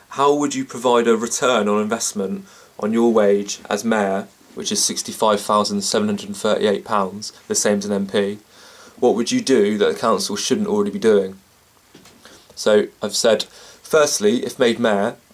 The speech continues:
I'd take a pay cut and donate part of my salary to a homeless and housing fund to help some of Bristol's most poorest people.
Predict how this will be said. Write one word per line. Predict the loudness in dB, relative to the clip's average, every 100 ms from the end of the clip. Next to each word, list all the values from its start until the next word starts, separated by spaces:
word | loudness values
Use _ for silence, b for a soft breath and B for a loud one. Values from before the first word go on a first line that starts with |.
| -6
I'd | -4
take | -2 -6 -6
a |
pay | -2 -2
cut | 0 0 0
and | 2
donate | 2 2 0
part | 0 2 2
of |
my | 2
salary | 0 0 2 2 0
to | 0 -2
a |
homeless | 2 2 0 -2
and | -8
housing | 0 0 0 -4
fund | -2 -2 -2 -10 B -16
to |
help | -2 -2
some | 0 0
of | 0
Bristol's | 0 -6 -6 -2
most | 0 -2
poorest | 0 2 2 0
people. | -6 -6 -2 -4